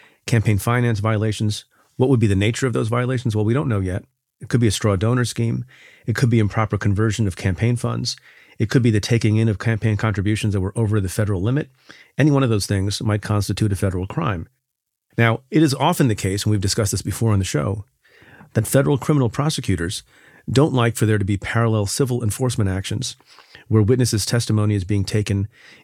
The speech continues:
in multiple forums, because that provides grist for cross-examination if people's memories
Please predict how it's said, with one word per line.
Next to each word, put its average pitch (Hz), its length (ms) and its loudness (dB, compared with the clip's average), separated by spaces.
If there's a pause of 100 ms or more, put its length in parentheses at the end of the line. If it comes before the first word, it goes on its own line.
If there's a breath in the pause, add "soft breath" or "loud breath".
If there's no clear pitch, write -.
in 113 100 4
multiple 107 380 2
forums, 104 560 0 (500 soft breath)
because 113 200 4
that 117 160 2
provides 107 360 2
grist 113 300 -2
for 104 100 -6
cross-examination 101 800 -2
if 98 80 -4
people's 101 280 -2
memories 104 440 0